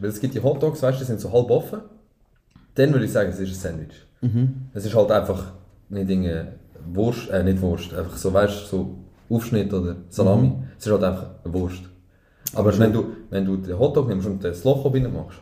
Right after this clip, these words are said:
Speaker 1: dann ist es kein Sandwich, würde
Speaker 2: Was
Speaker 1: ich
Speaker 2: ist es
Speaker 1: sagen.
Speaker 2: dann?
Speaker 1: <laughs> Ja, weißt du.
Speaker 2: Also, weißt du,
Speaker 1: Ja,
Speaker 2: was
Speaker 1: ich
Speaker 2: ich
Speaker 1: hab
Speaker 2: meine?
Speaker 1: das noch nie gefragt, weißt du?
Speaker 2: Ja, aber weißt du, auf was ich hinaus will?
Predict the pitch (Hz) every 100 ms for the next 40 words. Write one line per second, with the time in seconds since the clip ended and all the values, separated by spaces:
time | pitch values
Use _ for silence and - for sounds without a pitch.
0 | - 92 92 - 80 - - 90 80 80
1 | - 110 113 113 - 113 131 - - -
2 | - - - - - - - - - -
3 | - - 104 123 151 156 123 123 143 -
4 | - - 123 165 156 - - - 202 196
5 | 226 240 262 196 - 143 147 143 202 202
6 | 185 202 - 151 - - 165 208 - -
7 | 156 175 208 196 175 185 170 180 180